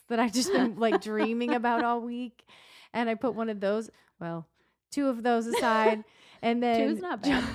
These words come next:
Speaker 1: <laughs> but I was like, then they had hash browns with cheese.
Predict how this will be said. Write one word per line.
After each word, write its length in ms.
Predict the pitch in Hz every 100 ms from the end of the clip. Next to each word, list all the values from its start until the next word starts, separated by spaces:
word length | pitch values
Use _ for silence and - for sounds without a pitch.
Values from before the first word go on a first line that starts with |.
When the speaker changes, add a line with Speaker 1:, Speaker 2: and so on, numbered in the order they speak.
| -
Speaker 1:
<laughs> 160 | 247 330 - 381
but 120 | 349
I 60 | 339
was 180 | 330 -
like, 180 | 226 -
then 220 | 262 269
they 80 | 285
had 80 | 226
hash 300 | 214 214 -
browns 200 | 233 220
with 140 | 202
cheese. 320 | - 220 220